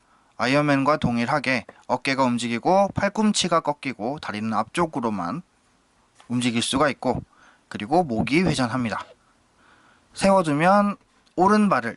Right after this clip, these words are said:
살짝 앞으로 하고 있는 자세로 서 있을 수가 있고, 왼손에는 동그란 파란색 부품이 표현되어 있습니다. 많은 분들이 주목해야 될 부분이 바로 이 캡틴 아메리카의 헬멧인데요.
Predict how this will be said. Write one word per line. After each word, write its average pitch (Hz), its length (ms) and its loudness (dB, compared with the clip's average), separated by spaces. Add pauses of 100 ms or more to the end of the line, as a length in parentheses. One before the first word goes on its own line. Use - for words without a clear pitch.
(120)
살짝 165 560 -2 (260)
앞으로 160 500 0
하고 147 280 -2
있는 117 400 -2 (200)
자세로 117 480 -4
서 160 160 0
있을 156 180 -4
수가 131 320 -4
있고, 120 340 -4 (180)
왼손에는 147 720 4 (360)
동그란 117 560 0
파란색 160 580 0
부품이 120 640 -4 (260)
표현되어 143 440 2
있습니다. 120 420 -2 (140)
많은 190 320 4
분들이 202 400 4
주목해야 185 520 2
될 170 160 0
부분이 147 280 -4
바로 117 240 -2
이 113 80 -6
캡틴 196 340 -4
아메리카의 147 720 0
헬멧인데요. 160 840 2